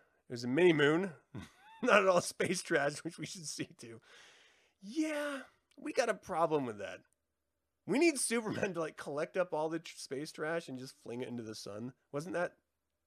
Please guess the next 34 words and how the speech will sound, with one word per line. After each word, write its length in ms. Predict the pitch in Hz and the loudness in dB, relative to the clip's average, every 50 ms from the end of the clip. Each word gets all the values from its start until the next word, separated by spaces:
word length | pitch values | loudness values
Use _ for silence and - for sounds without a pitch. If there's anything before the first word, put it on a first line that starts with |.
| _ - | _ -16
wasn't 200 | 143 175 185 175 | -12 -8 -4 -4
that 120 | 160 151 | -2 -2
an, 160 | 143 131 120 - - - _ _ _ - | -4 -6 -10 -12 -16 -20 _ _ _ -14
like, 160 | 131 123 120 | -14 -12 -12
a 180 | 120 110 113 107 - _ _ _ _ _ _ _ _ _ | -12 -12 -14 -16 -18 _ _ _ _ _ _ _ _ _
Superman 540 | _ - - - - 131 123 120 127 127 123 127 | _ -20 -16 -16 -12 -10 -8 -6 -6 -6 -4 -6
movie 220 | 127 127 131 131 | -6 -6 -6 -8
that 100 | 127 127 131 | -8 -8 -10
was 100 | 131 123 | -12 -12
made? 240 | 123 123 123 127 131 _ _ _ _ _ _ _ _ _ _ _ _ _ _ _ _ _ _ _ _ _ _ _ _ _ - - - | -12 -14 -14 -16 -18 _ _ _ _ _ _ _ _ _ _ _ _ _ _ _ _ _ _ _ _ _ _ _ _ _ -20 -14 -8
We 100 | 135 170 | -4 -2
need 140 | 240 285 233 | 0 0 2
that 160 | 185 180 - - | 2 2 2 0
to 60 | 117 | -4
happen. 320 | - 127 120 113 - 120 - - | -4 -4 -4 -6 -6 -10 -6 -2
Oh, 120 | 156 170 | 0 0
he 100 | 190 214 | 0 0
did 100 | 170 190 175 | -2 0 0
that 100 | 143 120 | 0 -2
with 80 | 123 120 | -2 -4
nuclear 400 | 120 123 113 117 113 101 98 101 127 - - | -6 -6 -6 -6 -8 -8 -8 -10 -16 -18 -18
weapons. 400 | - - - - - - - _ _ _ | -18 -18 -18 -20 -20 -20 -20 _ _ _
That's 160 | - - - - | -20 -20 -20 -20
right. 120 | - - _ _ _ _ _ _ _ _ _ _ _ _ _ _ _ _ _ _ _ _ _ - | -20 -20 _ _ _ _ _ _ _ _ _ _ _ _ _ _ _ _ _ _ _ _ _ -8
Well, 100 | 143 139 | -4 -2
we 60 | 147 165 | 0 2
need 140 | 170 151 | 2 0
to 40 | 135 | 0
do 120 | 127 123 120 | 0 -4 -4
it 40 | |
with 100 | 117 104 | -4 -6
a 40 | 110 | -10
space 320 | - - - 120 101 - - | -12 -10 -8 -8 -8 -8 -10
trash. 300 | - - - - - | -16 -16 -16 -18 -20